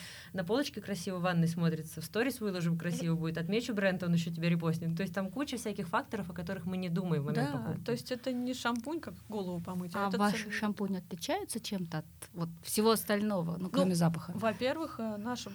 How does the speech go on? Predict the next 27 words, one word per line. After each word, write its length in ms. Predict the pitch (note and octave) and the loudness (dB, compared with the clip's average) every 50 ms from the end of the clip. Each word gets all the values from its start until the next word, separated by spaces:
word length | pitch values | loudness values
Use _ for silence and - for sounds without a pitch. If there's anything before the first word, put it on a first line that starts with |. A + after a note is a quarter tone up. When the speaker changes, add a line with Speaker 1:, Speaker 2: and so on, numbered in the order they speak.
| - - | -10 -8
Speaker 2:
задача 480 | F#3 G3+ G3 F#3 G#3 A#3+ D4 - - C4+ | -4 -4 -2 -2 -2 -2 -2 8 12 12
<clears throat> 80 | A#3+ | 12
была 220 | F#3+ E3+ A3+ A3+ A3+ | 12 10 4 -2 -4
сделать 360 | - G3 A#3 B3 A#3+ A3+ - | -4 -6 -4 -4 -4 -6 -6
косметику 680 | - G3+ - - G3+ A3 B3+ C4 C4 - - - - A3+ | -8 -10 -8 -8 -6 -6 -6 -6 -6 -10 -12 -10 -8 -6
именно 420 | A#3 A#3+ A#3+ A3 G#3 G3+ G3+ G3+ | -4 -4 -4 -4 -4 -6 -6 -6
для 360 | G#3 - G3 G3+ A3 A3 A3 | -8 -8 -8 -6 -6 -4 -6
наших 380 | G#3 G#3+ A3 A3+ - G3+ F3 E3+ | -4 -4 -4 -6 -6 -8 -12 -12
клиентов, 560 | - G3+ G3 G3 G#3+ C4 E4 E4 - G#3+ G#3 | -8 -6 -4 -4 -2 -4 -4 -6 -8 -12 -12
для 160 | F#3+ G3+ A3 | -10 -8 -8
себя, 480 | G#3+ - - F#3+ F3 F#3 G3 A#3 D4 F#4+ - - - - - - - - - - - - - - - | -8 -8 -8 -4 -2 -2 -2 -2 -2 -4 -8 -14 -20 -20 -20 -20 -20 -20 -20 -20 -20 -20 -20 -18 -16
чтобы 260 | - - A#3 G3+ G#3+ | -6 -4 -2 -2 -2
она 120 | G#3 A3 A3 | 0 0 -2
отвечала 440 | A3 A3 G#3 F3 - - B3 C4+ A#3+ | -2 -2 -6 -8 -4 -2 -2 0 0
нашим 260 | A3+ A#3+ A#3+ A#3 G#3+ | 0 -2 -2 -4 -6
представлениям 760 | G#3 A3 E3+ - - G3 G3 A3+ B3 C4 C4 B3 A3 G#3+ G3 - | -6 -6 -6 -4 -4 -4 -2 0 0 0 0 0 -2 -4 -6 -2
<laughs> 420 | - C#4 D#4 D4+ D4 D4 D4 C4 B3 A#3+ | 0 2 4 4 4 6 4 4 4 4
о 60 | A#3 | 2
прекрасном. 640 | A3+ - D4 - C#4 A#3+ G#3 F#3 E3+ - F#3+ G3+ G3 | 4 2 2 4 2 2 2 0 -2 -4 -8 -10 -8
То 100 | - A3 | -6 -6
есть 220 | G#3+ G#3 - - A3+ | -6 -6 -6 -6 -8
это 140 | G#3 - | -10 -6
косметика 440 | - A3+ A3 - A#3+ A3+ - - - | -8 -8 -6 -4 -4 -6 -4 -6 -10
без 180 | G3 G3 - - | -8 -8 -8 -6
силиконов, 560 | - A3+ G3+ G3+ G3 - F#3 G3+ A3+ A3+ A3+ A3+ - | -6 -6 -8 -8 -8 -6 -4 -4 -2 -4 -4 -6 -10
без 140 | - A3+ A3+ - | -12 -12 -10 -8
сульфатов, 560 | - G#3 - - G3+ G#3 A3 G#3+ G#3+ A3 | -10 -10 -6 -2 0 0 0 -2 -4 -8